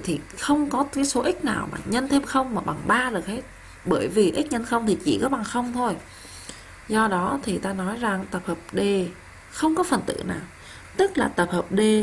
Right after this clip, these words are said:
bằng tập hợp rỗng. Các bạn phân biệt cho cô nào. Khi nãy chúng ta có cái tập hợp B á, B là bằng, ờ, không, gồm phần tử không.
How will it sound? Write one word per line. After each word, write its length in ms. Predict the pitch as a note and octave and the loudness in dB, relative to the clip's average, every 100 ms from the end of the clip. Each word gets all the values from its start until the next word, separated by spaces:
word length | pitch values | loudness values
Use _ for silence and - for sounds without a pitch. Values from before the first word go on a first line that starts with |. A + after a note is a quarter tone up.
| G#3+ - - | 2 -8 -2
bằng 400 | G#3 G3 F3 D#3+ - - - | 2 2 0 -4 -8 -10 0
tập 160 | E3+ E3+ | 0 0
hợp 260 | - F3+ E3+ - - | -2 0 0 -2 0
rỗng. 320 | D3 - D3+ - - - - - - - - - | 2 0 -4 -8 -18 -20 -18 -16 -16 -16 -14 -10
Các 140 | C#4 C#4 | -4 -4
bạn 120 | - | -2
phân 240 | - A3+ | 0 2
biệt 140 | G#3+ E3+ | 2 2
cho 100 | F#3 | -2
cô 160 | G3 F#3+ | -2 -4
nào. 120 | E3 - | -6 -2
Khi 160 | A#3+ | -2
nãy 160 | A#3 - | 0 -2
chúng 140 | G#3+ | -2
ta 60 | A3+ | -2
có 120 | A3 | -2
cái 140 | - - | -2 -2
tập 120 | A3+ | 0
hợp 80 | - - | 0 2
B 40 | |
á, 300 | A3+ A3+ A#3+ - - - - G3+ | 4 4 0 -8 -18 -18 -8 0
B 60 | |
là 320 | A3+ A3+ G#3+ | 4 4 2
bằng, 500 | F3+ E3 D#3 D3+ D3 D3+ | 0 -2 -4 -4 -4 -4
ờ, 60 | D3+ D#3 - - | -6 -8 -12 -12
không, 320 | - - A#3+ A#3 - - - - - | -6 -2 -2 -2 -12 -20 -20 -20 -12
gồm 320 | F#3+ F#3+ F#3+ E3 | 0 4 4 2
phần 240 | F#3 D#3+ | -2 -2
tử 200 | D3 D#3+ | 0 0
không. 240 | - B3 | 0 -4